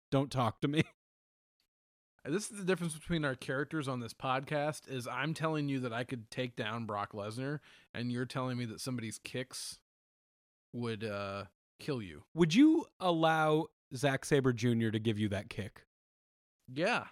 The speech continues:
Speaker 1: Fuck yeah, we're gonna make that happen someday. I promise you this.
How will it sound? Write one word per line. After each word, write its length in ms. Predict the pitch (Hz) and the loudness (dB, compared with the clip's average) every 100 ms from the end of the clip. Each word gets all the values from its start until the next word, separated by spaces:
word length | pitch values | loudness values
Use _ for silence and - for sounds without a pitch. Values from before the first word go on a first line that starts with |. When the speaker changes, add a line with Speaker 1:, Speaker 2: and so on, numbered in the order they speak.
| _ _ _ | _ _ _
Speaker 1:
Fuck 320 | - 165 131 - | 0 2 2 0
yeah, 180 | 101 | -2
we're 200 | 95 120 | -2 -2
gonna 140 | 143 147 | 0 2
make 220 | 127 113 | 2 0
that 180 | 113 110 | -2 -2
happen 380 | 113 113 120 104 | 0 -2 -2 -6
someday. 480 | - 110 104 104 104 | -4 -4 -2 -4 -4
I 140 | 127 | -4
promise 800 | 131 - - 120 127 131 120 110 135 | -2 -4 -6 -2 0 2 0 -2 -4
you 140 | 110 | -2
this. 440 | 107 110 135 - | -4 -6 -8 -10